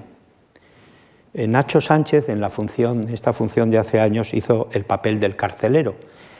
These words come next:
pero hoy le he pedido que haga el papel de Rafael Rodríguez Rapún,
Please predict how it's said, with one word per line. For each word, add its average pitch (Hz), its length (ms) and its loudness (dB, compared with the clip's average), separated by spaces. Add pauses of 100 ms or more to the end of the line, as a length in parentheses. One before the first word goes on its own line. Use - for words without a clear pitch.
(260)
pero 110 200 4
hoy 131 120 8
le 131 120 6
he - 20 0
pedido 135 440 4
que 120 120 0
haga 127 500 2
el 110 140 -8
papel 120 520 0 (520)
de 101 480 -2 (680)
Rafael 113 480 4
Rodríguez 117 440 4
Rapún, 113 520 0